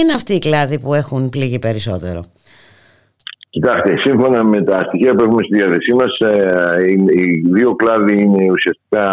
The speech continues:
Speaker 2: αυτοί που έχουν πληγεί, ε, κατά τη διάρκεια ιδιαίτερα της πανδημίας, ε, και μεταφέρουν τα προβλήματα αυτά και σήμερα. Είναι ο κλάδος της εστίασης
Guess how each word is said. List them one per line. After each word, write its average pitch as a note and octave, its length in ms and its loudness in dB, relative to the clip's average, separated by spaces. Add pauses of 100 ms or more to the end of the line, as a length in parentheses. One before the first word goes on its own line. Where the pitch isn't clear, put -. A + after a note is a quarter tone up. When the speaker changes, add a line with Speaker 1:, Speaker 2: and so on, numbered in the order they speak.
Speaker 2:
αυτοί - 200 -2
που G2 140 0
έχουν F#2+ 260 0
πληγεί, F2+ 760 0
ε, F2 180 2
κατά F#2+ 220 -2
τη F#2+ 120 0
διάρκεια G2+ 380 0
ιδιαίτερα F#2+ 360 2
της D2+ 160 -8
πανδημίας, G2 760 0 (340)
ε, G#2+ 540 2 (100)
και B2+ 100 2
μεταφέρουν G2+ 480 2
τα F2 100 2
προβλήματα F2 540 2
αυτά F2 520 -2 (120)
και E3+ 180 0
σήμερα. C#3+ 540 0
Είναι B2 240 2
ο G#2+ 60 0
κλάδος A2 320 2
της F#2 140 -2
εστίασης G2 760 0